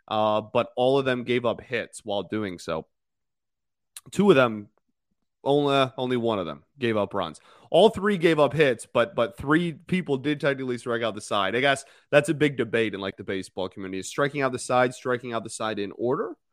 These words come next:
Or is striking out the side just getting three strikeouts in any inning, no matter what happens in between? It's a big de-, that, that's been a, a big debate in my lifetime, whether, uh, w-, w-, which one is which. Needless to say,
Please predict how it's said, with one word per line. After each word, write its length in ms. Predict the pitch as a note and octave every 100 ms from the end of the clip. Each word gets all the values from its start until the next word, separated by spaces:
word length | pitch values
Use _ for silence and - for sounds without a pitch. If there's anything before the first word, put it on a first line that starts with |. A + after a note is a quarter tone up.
| _ _ _ _
Or 140 | B2+
is 120 | B2+
striking 340 | - D#3 D3 D3+
out 120 | C3+
the 60 | B2+
side 460 | - C3 B2 B2
just 340 | C3 B2+ A#2+ -
getting 260 | B2 A2+
three 240 | - B2+ A#2
strikeouts 580 | - A#2 G#2+ G#2+ G2+
in 80 | G#2
any 240 | G2+ G2+ G2+
inning, 180 | G2+
no 80 | G2
matter 220 | F#2 G2
what 180 | F#2+ F#2
happens 340 | G#2 F#2+ G2 F#2+
in 100 | E2+
between? 320 | - D2 A#1+ _ _ _ _ _
It's 100 | C3
a 20 |
big 260 | C3 D#3+
de-, 140 | D3 C3+
that, 220 | D3 C#3+ -
that's 160 | C3+
been 160 | - C#3+
a, 200 | B2+ A2+ _ _ _
a 60 | A#2+
big 220 | D3 C#3
debate 300 | C3 B2 A#2+
in 60 |
my 200 | A2 G#2+
lifetime, 540 | G2+ G2 F#2 - D#2+ C#2 _ _
whether, 480 | A2+ G2+ G2+ G2 F#2
uh, 220 | F2+ F2
w-, 280 | E2+ G2+ F2+
w-, 260 | G2 F2+
which 240 | G#2 A2+ -
one 140 | G#2
is 160 | F#2+ G2+
which. 340 | G2 E2 - _ - _ - - _ _ _ _ _ _ _ _ _ _ _ _
Needless 420 | C#3+ G#3 G3 F#3 -
to 140 | D#3
say, 460 | - C#3+ B2 A#2